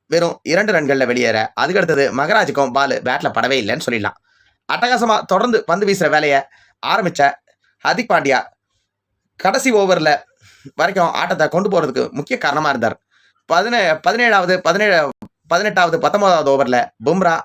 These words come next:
அர்ஷதீப் மற்றும் ஹர்திக் பாண்டியா சிறப்பா பந்து வீச, கடைசி ஓவர்ல பதினாறு ரன் அடிச்சா வெற்றி அப்படின்ற இக்கட்டான நிலைக்கு தள்ளப்பட்டுச்சு தென்னாப்பிரிக்கா. அந்த நிலையில முதல் பந்தை சிக்ஸருக்கு தூக்கி அடிச்ச டேவிட் மில்லர்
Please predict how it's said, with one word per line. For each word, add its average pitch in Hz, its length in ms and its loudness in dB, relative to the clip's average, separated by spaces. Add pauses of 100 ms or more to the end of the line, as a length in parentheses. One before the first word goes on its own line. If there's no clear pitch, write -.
அர்ஷதீப் 160 400 -2 (120)
மற்றும் 156 500 -2
ஹர்திக் 156 260 -2
பாண்டியா 139 420 2
சிறப்பா 202 280 0
பந்து 147 200 -2
வீச, 123 320 -2 (460)
கடைசி 208 340 -2
ஓவர்ல 143 360 0
பதினாறு 180 360 2
ரன் 202 160 2
அடிச்சா 180 160 2
வெற்றி 143 380 -2
அப்படின்ற 165 440 0 (220)
இக்கட்டான 185 460 -2
நிலைக்கு 131 460 -2
தள்ளப்பட்டுச்சு 151 440 -2
தென்னாப்பிரிக்கா. 151 520 -4 (480)
அந்த 180 240 -2
நிலையில 160 400 -2
முதல் 196 300 -2
பந்தை 175 300 0 (500)
சிக்ஸருக்கு 208 560 0
தூக்கி 226 260 -2
அடிச்ச 139 380 0 (440)
டேவிட் 180 260 -2
மில்லர் 135 380 -2